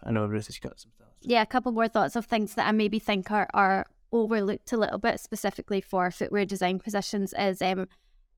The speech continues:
Speaker 2: quite often people are very excited to showcase their work and their passions, and definitely, like Dan's just highlighted, it's highlighted, it's very important that your personality shows through, um,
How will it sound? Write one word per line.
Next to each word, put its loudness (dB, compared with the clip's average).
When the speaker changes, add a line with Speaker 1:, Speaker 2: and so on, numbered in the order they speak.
Speaker 2:
quite 4
often 2
people -2
are 4
very 2
excited -2
to -8
showcase -2
their 2
work 0
and 0
their 2
passions, -4
and -2
definitely, -2
like 2
Dan's 2
just -8
highlighted, 0
it's -8
highlighted, 0
it's -10
very 2
important -2
that 0
your 2
personality -2
shows -4
through, 0
um, -2